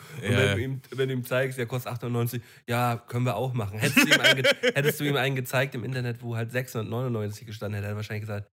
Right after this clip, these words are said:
Speaker 1: „Ja, ich muss mal ganz kurz mal mit meinem, mit meinem Vorgesetzten sprechen.“ Dann hätte er kurz den Hörer abgenommen, so getan, als ob er mit irgendjemandem telefoniert, hätte er wieder aufgelegt und gesagt so, Ja, ich hab mit ihm geschnackt,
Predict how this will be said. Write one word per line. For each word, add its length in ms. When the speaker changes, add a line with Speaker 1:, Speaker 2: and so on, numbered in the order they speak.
Speaker 1:
„Ja, 440
ich 160
muss 120
mal 140
ganz 240
kurz 220
mal 260
mit 140
meinem, 460
mit 120
meinem 160
Vorgesetzten 540
sprechen.“ 500
Dann 100
hätte 60
er 80
kurz 180
den 120
Hörer 240
abgenommen, 440
so 80
getan, 280
als 120
ob 60
er 80
mit 100
irgendjemandem 420
telefoniert, 460
hätte 140
er 80
wieder 160
aufgelegt 440
und 80
gesagt 200
so, 220
Ja, 220
ich 60
hab 80
mit 100
ihm 100
geschnackt, 640